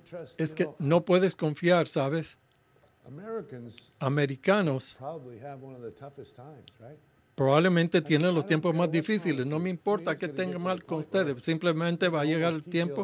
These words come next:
Speaker 1: alive indefinitely.
Speaker 2: que casi te pueden
Speaker 1: Right?
Speaker 2: mantener vivos indefinidamente
Speaker 1: If you got enough money.
Speaker 2: si tienes suficiente dinero.
Speaker 1: I mean, that's what their, that's their goal,
Speaker 2: Esa es la
Speaker 1: right?
Speaker 2: meta de ellos, ¿correcto?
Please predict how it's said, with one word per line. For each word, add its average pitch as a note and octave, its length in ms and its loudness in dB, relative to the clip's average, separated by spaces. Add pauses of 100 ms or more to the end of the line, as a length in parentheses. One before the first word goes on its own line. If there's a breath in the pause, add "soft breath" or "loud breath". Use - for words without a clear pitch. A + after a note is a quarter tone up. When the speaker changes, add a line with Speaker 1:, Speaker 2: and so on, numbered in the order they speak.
Speaker 1:
alive E3 220 -10
indefinitely. C3+ 680 -14 (440)
Speaker 2:
que C#3+ 160 2
casi F3+ 260 6
te F3+ 160 6
pueden E3 280 6
Speaker 1:
Right? F3+ 80 2
Speaker 2:
mantener D#3 380 4
vivos F3 340 4
indefinidamente D#3 1120 0 (140)
Speaker 1:
If A2 60 -16
you B2 60 -14
got B2+ 120 -12
enough A2+ 220 -18
money. C#3 220 -16 (120)
Speaker 2:
si C#3+ 180 -2
tienes D3 320 4
suficiente C3 580 -2
dinero. C#3 500 -2 (3000)
Speaker 1:
I E3+ 40 -16
mean, E3+ 100 -8
that's D#3+ 200 -10
what C3+ 120 -12
their, B2 200 -10 (140)
that's C3+ 220 -12
their F2+ 180 -18
goal, C#3 460 -8
Speaker 2:
Esa D3+ 220 6
es F3 60 6
la D3+ 80 6
Speaker 1:
right? C#3 80 2
Speaker 2:
meta D3 320 2
de D#3+ 160 4
ellos, F3+ 320 2
¿correcto? E3+ 560 -2